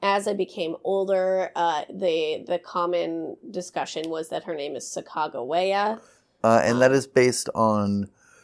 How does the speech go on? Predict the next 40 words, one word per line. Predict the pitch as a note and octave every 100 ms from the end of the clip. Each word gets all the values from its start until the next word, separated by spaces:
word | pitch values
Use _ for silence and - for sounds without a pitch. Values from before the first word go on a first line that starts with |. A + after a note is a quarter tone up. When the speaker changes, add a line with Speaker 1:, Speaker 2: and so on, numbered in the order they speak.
| _
Speaker 2:
the | - G#2+ A2 G2+ G#2
Shoshone | G2+ - - G#2 C3+ C3 B2
people. | - A#2+ - A#2 A2+ A2 - -
They | G#2+ A2+
said | - C3+
her | C3
name | B2 A#2
was | G#2+ G2
Bird | _ G#2 A2+ B2 -
Woman, | B2+ B2+ B2+
if | A#2+
I | B2+
remember | B2 B2 A#2+
right. | A#2+ B2 A#2+ - - -
And | B2 A#2+
then | A#2 A#2
the, | A2+
the, | G#2+ G#2 G#2 G#2+ G2+ G2+ G2 - - - -
their | A2 B2 B2
way | A#2 A#2
of | A2
saying | - A2 G#2+ F#2+
bird | G#2+ G#2+ A2+
is, | A2+ G2 -
like, | G#2 F#2+
Seka. | - - - - A#2 - A#2 A#2+ C3+ _ - - _ -
Uh, | - A2 F#2+ E2+
and | G#2+ G2
so, | - A2+ G2 G2 - - D#2+ -
and | A#2 G#2+
then | G#2 G2
woman | A2+ A2+ A2
is, | A2 G#2 -
like, | G#2
Joea. | F#2 G2+ G#2 A#2 B2
So | - G#2+
they're | G#2
like, | G2+ F#2+ -
"Oh, | C#3 G#2+
it's | F#2 -